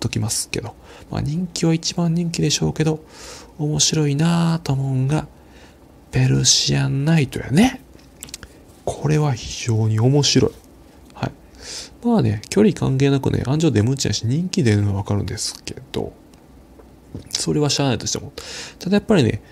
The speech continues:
そらね、えー、普通の一般のおじいちゃんおばあちゃんはペルシアンナイトやと買うんですけど、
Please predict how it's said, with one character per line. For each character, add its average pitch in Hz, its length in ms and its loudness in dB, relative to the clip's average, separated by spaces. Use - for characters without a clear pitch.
そ - 180 -2
ら 190 220 2
ね、 143 140 0
え 120 220 2
ー、 - 20 -2
普 - 80 -4
通 143 140 0
の 143 220 2
一 131 160 -2
般 156 120 -2
の 123 100 2
お 110 60 4
じ 117 60 -2
い - 20 -4
ち 131 80 -2
ゃ 135 40 2
ん 139 40 2
お - 20 0
ば 190 140 2
あ 175 40 0
ち 180 100 -4
ゃ - 20 0
ん 160 40 2
は 131 40 -2
ペ 127 100 0
ル 120 80 2
シ 131 120 -2
ア - 20 2
ン 131 40 4
ナ 139 60 4
イ 131 80 2
ト - 80 0
や - 140 2
と - 160 -12
買 131 200 2
う 120 60 2
ん 101 40 0
で - 100 -4
す - 200 -8
け - 140 -2
ど、 - 220 -6